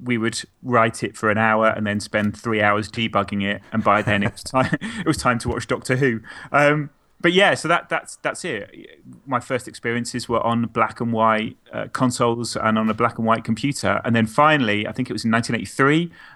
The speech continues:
um, my dad decided we needed a Commodore sixty-four in, in that classic parental guise of,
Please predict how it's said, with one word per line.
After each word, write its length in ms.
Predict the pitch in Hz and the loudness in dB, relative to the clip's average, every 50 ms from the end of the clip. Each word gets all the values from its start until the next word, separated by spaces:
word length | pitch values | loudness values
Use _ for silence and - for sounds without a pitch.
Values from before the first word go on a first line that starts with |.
| _ _ _ _ | _ _ _ _
um, 240 | 110 110 107 113 113 | 0 0 0 0 0
my 100 | 120 117 | -2 -2
dad 240 | 107 - 120 110 104 | 2 2 0 0 0
decided 360 | 110 104 - 113 110 101 104 | -2 -4 -2 -2 -2 -2 -4
we 100 | 107 104 | -4 -6
needed 160 | 104 101 107 | -4 -4 -6
a 20 | |
Commodore 340 | 101 - 117 113 107 104 104 | -6 -4 -4 -2 -2 -2 -4
sixty-four 600 | - - - - - 107 - - 117 110 101 101 98 - _ _ - - _ _ - _ - | -4 -8 -10 -8 -8 -6 -2 0 2 2 2 2 -2 -6 _ _ -20 -20 _ _ -20 _ 0
in, 160 | 156 139 139 | 0 0 0
in 140 | - 165 143 | 2 2 2
that 140 | 131 120 - | 4 2 0
classic 440 | - - 165 160 - - 120 - - | 0 0 -2 0 0 -4 -6 -6 -2
parental 400 | - - 117 113 113 110 - 117 | 0 0 2 2 0 -2 -4 -6
guise 440 | 110 113 110 107 107 107 107 104 - | 0 2 4 4 4 4 0 -2 -4
of, 260 | 110 107 101 - - | -4 -6 -6 -10 -14